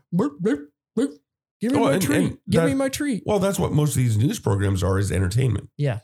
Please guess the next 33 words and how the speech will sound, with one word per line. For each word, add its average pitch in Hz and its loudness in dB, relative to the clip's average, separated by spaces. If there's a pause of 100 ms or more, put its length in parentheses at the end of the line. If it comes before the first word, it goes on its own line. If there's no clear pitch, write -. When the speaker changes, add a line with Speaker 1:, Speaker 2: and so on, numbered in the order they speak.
(440)
Speaker 2:
They 135 2
are 151 2
actually 143 0
billed 110 0
as 95 -2 (260)
entertainment. 95 -2
Speaker 1:
Yeah. 208 -4 (200)
They're 151 -2
opinion 139 -2
pieces. - -8
Speaker 2:
Yes. - -2 (380)
Fortunately, 156 0
C 135 0
N 117 2
N 117 2
is 95 -2
gonna 95 0
be 87 -2
changing 95 -4 (1120)
with 101 -2
the, 95 0
the 87 0 (300)
buyout 107 0
of 95 0
C 107 -2
N 98 0
N 95 0
by 87 -2
the 90 -2
Discovery 98 -2
Channel. 131 0
Speaker 1:
Yep. 127 -4 (760)
Speaker 2:
They're 180 0